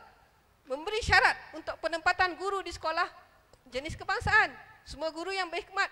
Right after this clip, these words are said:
di sekolah jenis kebangsaan dikenaki memiliki kepujian dalam bahasa Mandarin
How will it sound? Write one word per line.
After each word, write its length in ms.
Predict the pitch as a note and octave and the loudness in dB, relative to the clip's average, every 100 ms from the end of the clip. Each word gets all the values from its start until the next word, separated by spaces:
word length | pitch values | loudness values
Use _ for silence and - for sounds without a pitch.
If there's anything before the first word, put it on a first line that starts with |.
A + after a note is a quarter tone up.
| - | -4
di 80 | |
sekolah 240 | D4+ E4 D#4 | -8 -4 -4
jenis 160 | D#4 | -6
kebangsaan 480 | - A#3+ C#4 D#4+ F4+ G4+ - - _ _ | -4 -4 -4 -2 -2 -2 -14 -20 _ _
dikenaki 480 | - E4+ F#4 F#4+ G#4 | -6 -4 -2 -2 -4
memiliki 480 | F#4+ F#4+ G4 G#4+ G4 - | -4 -4 -4 -4 -8 -8
kepujian 480 | - - G4 A#4+ A#4 | -10 -8 -6 0 0
dalam 160 | F#4+ E4+ | 2 0
bahasa 240 | E4+ E4+ | 0 0
Mandarin 400 | D4+ C4+ B3+ A4 | -2 -2 -2 -6